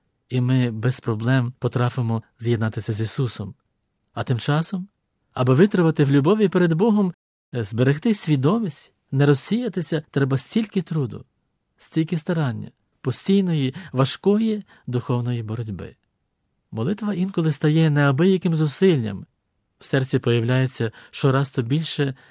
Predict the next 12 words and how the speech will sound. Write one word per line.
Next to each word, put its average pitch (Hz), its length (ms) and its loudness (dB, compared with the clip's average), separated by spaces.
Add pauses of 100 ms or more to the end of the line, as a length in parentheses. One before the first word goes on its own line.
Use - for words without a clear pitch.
(140)
несповнених 117 920 -4
надій. 107 380 -8 (640)
Переживаємо, 151 960 2
що - 200 0
немає 180 340 2
духовного 170 480 0
поступу, - 540 -6 (420)
що - 180 0
не 180 120 4
знаходимо 226 540 4
в 202 140 -2
інших 208 480 2